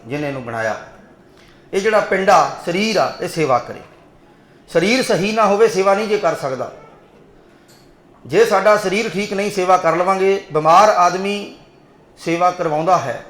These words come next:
ਕਰ ਨਹੀਂ ਸਕਦਾ। ਮਨ ਸਿਮਰਨ ਕਰਦਾ ਹੈ, ਤਨ ਸੇਵਾ ਕਰਦਾ ਹੈ, ਦੋਨੇ ਸਫਲੇ ਹੋ ਜਾਂਦੇ। ਪਰ ਮਨ ਸਿਮਰਨ ਨਾ ਕਰੇ, ਫਿਰ ਕੀ ਹੁੰਦਾ ਹੈ?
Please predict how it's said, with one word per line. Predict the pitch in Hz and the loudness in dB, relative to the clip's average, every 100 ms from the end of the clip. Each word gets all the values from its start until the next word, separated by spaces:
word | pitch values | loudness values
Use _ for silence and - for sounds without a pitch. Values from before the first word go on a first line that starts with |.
| - | -8
ਕਰ | 151 147 | -4 -4
ਨਹੀਂ | 190 | -6
ਸਕਦਾ। | 151 113 107 - - - - _ _ _ _ _ _ _ _ _ _ _ _ _ _ _ - | -10 -12 -12 -16 -20 -20 -20 _ _ _ _ _ _ _ _ _ _ _ _ _ _ _ -14
ਮਨ | 143 170 220 254 | -2 2 2 0
ਸਿਮਰਨ | 214 226 226 | -2 -2 -2
ਕਰਦਾ | 202 185 196 175 | 0 2 4 2
ਹੈ, | 135 - - | 2 -6 0
ਤਨ | 196 220 214 | 2 2 0
ਸੇਵਾ | 190 190 196 | 0 2 2
ਕਰਦਾ | 190 160 175 | 4 2 2
ਹੈ, | |
ਦੋਨੇ | 165 170 180 | 0 -2 -4
ਸਫਲੇ | 151 139 151 | -6 -4 -4
ਹੋ | 139 | -4
ਜਾਂਦੇ। | 113 - - - _ _ _ _ _ _ _ _ - _ - | -8 -16 -20 -20 _ _ _ _ _ _ _ _ -20 _ -4
ਪਰ | 175 185 | 0 2
ਮਨ | 170 190 226 | 2 2 0
ਸਿਮਰਨ | - 190 202 202 | -4 -2 -2 2
ਨਾ | 180 190 | 4 4
ਕਰੇ, | 190 202 160 | 2 -2 0
ਫਿਰ | 185 | -2
ਕੀ | 175 185 | -4 -8
ਹੁੰਦਾ | 151 143 127 | -4 -2 -2
ਹੈ? | - | -4